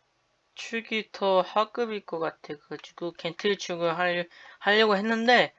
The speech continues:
겐틀 축만으로 하기엔 뭔가 부족해서 주입기도 같이 하려고요. 네. 일단은 이 주입기의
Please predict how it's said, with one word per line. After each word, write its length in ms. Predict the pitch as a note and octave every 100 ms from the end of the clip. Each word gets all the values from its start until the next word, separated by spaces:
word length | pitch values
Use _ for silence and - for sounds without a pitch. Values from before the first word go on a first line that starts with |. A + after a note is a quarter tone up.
| _ _ -
겐틀 280 | G#3 - A#3
축만으로 840 | - A3+ A3 G#3+ G#3+ G#3 G3+ F#3+ -
하기엔 320 | G3+ G3+ F#3+
뭔가 240 | E3 F3
부족해서 520 | E3+ D3+ D#3 E3 -
주입기도 500 | D#3+ - D3+ - E3
같이 300 | D3 C#3 -
하려고요. 400 | C#3+ D3 - - _ _ _ - _ _ _ _ _ _ _ _ _ - - - _ _ _ _
네. 260 | - D3+ C3+ _ _ _ _ _ _ _ _ _ _ _ _ _ - _ _ _ E3
일단은 640 | D#3+ E3+ F3+ G3 C#3 -
이 200 | E3+ E3+
주입기의 840 | - - F3 F#3 - D#3 D#3 C#3+